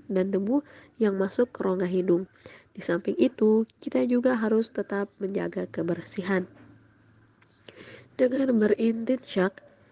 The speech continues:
kita telah membersihkan rongga hidung, mulai dari rongga hidung bagian depan,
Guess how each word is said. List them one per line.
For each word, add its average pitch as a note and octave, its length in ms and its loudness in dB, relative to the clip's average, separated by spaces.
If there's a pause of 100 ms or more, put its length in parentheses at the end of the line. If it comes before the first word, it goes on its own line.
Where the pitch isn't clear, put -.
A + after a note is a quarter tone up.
(220)
kita B3 240 2
telah A#3+ 320 2
membersihkan A3 640 0
rongga G#3 400 0
hidung, A3+ 560 0
mulai G3 320 2
dari F#3+ 240 0
rongga F#3 320 -2
hidung F#3+ 400 -2
bagian F#3+ 320 -2
depan, A3+ 400 -2